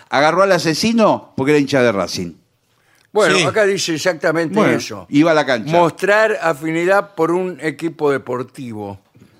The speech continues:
Speaker 2: una banda musical o una actividad cultural. Claro, si usted dice que es de Racing,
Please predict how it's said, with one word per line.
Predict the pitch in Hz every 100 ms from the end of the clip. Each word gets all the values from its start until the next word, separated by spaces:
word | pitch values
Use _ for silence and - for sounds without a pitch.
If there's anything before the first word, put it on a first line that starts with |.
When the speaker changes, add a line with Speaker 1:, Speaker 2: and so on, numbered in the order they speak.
| _ _ _
Speaker 2:
una | 143 160 147
banda | 156 170 156
musical | 139 127 131 113 156 160 -
o | 139
una | 151 156
actividad | 139 123 127 139 147
cultural. | 139 131 117 135 156
Claro, | 139 226 196 117 - _
si | - 143
usted | 175 220
dice | 185 190
que | 190
es |
de | 190
Racing, | 226 156 - 127